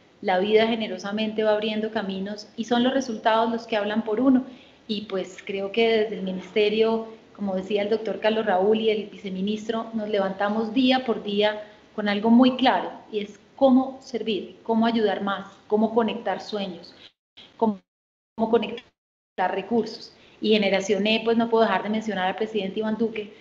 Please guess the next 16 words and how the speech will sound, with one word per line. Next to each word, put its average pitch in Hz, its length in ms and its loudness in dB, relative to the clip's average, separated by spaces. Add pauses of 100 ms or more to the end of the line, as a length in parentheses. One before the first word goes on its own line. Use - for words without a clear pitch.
(260)
porque 196 420 -4
es 190 120 -2
un 190 100 -12
programa 226 720 2 (140)
creado 196 380 0
por 214 160 0
él 190 240 -6
justamente 233 500 -2
porque 220 300 -6
desde 190 120 -6
la 185 140 -4
campaña 202 640 -4
tenía 196 260 -6
una 208 180 -2
genuina 226 380 2
intención 226 480 0